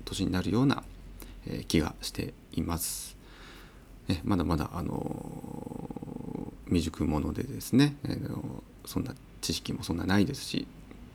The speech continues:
まあ、建築の経験はあるにしろですね、林業のことについても、まあ、空き家のことについても、まだまだ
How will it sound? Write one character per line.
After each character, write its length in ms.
ま 80
あ、 40
建 120
築 140
の 60
経 120
験 200
は 180
あ 60
る 100
に 140
し 120
ろ 120
で 80
す 120
ね、 140
林 180
業 100
の 40
こ 160
と 80
に 100
つ 100
い 60
て 100
も、 140
ま 80
あ、 40
空 80
き 120
家 80
の 80
こ 80
と 100
に 60
つ 140
い 20
て 100
も、 160
ま 140
だ 100
ま 140
だ 180